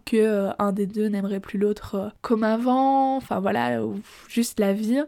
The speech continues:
Mais je m'attendais pas à une trahison comme ça. Et j'en ai retiré quand même plusieurs choses. Bah, d'abord le fait que rien n'est éternel et que, euh, même si ça faisait longtemps et que tout se passait super bien et que j'ai pas pu voir, euh, la chose venir,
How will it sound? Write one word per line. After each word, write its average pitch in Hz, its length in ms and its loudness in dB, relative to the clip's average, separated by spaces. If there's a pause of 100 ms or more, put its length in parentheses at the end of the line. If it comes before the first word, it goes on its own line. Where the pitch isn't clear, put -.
(360)
Mais 226 40 4
je 226 60 0
m'attendais 220 300 2
pas 262 120 4
à 285 40 4
une 220 180 -2
trahison 220 460 -2
comme 220 160 -4
ça. 226 320 -12
Et 240 60 4
j'en 226 100 6
ai 208 40 6
retiré 262 300 0
quand 262 80 0
même 240 220 2
plusieurs 233 440 0
choses. 262 280 2
Bah, 220 100 4
d'abord 208 260 2
le 226 120 0
fait 240 260 -2
que 196 460 0 (160)
rien 254 460 -2
n'est 214 260 0
éternel 220 580 -4 (160)
et 214 140 -2
que, - 220 -6
euh, 220 420 0 (180)
même 240 120 0
si 285 80 -8
ça 220 200 4
faisait 202 160 0
longtemps 220 400 -2
et 226 60 0
que 208 260 -4
tout 233 180 -6
se - 80 -6
passait - 280 -8
super 202 260 -6
bien 226 220 0
et 220 80 -2
que 208 40 -4
j'ai 208 120 -6
pas 220 120 -10
pu 214 380 -8 (100)
voir, 214 360 2
euh, 202 280 -4
la 220 140 -6
chose 214 300 -6
venir, 233 440 0